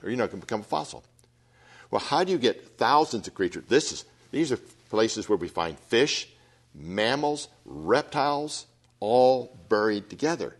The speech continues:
They don't all live in the same zones. And we find most all these fossil graveyards in sediments laid down by water.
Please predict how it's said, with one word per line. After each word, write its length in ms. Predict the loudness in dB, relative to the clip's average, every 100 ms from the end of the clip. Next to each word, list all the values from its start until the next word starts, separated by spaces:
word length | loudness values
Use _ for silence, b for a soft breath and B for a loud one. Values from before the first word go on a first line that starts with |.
| _ _ _
They 120 | 2
don't 140 | 4
all 220 | 4 4 4
live 160 | 4
in 60 | 2
the 80 | -2
same 260 | -4 -4
zones. 380 | -8 -12 -14 -20 _ _ b b -8
And 100 | -4
we 80 | 0
find 260 | 2 2
most 240 | 2 0 -4 0
all 240 | 2 4
these 220 | 2 -2
fossil 400 | -4 -4 -4 -4
graveyards 680 | -2 -2 -2 -4 -6 -10 -18 b b b
in 140 | -12 -10
sediments 640 | -6 -2 -2 -4 -10 -16 _
laid 260 | -8 -8 -6
down 280 | -10 -10
by 240 | -12 -16 -16 -20 _
water. 420 | -12 -12 -14 -20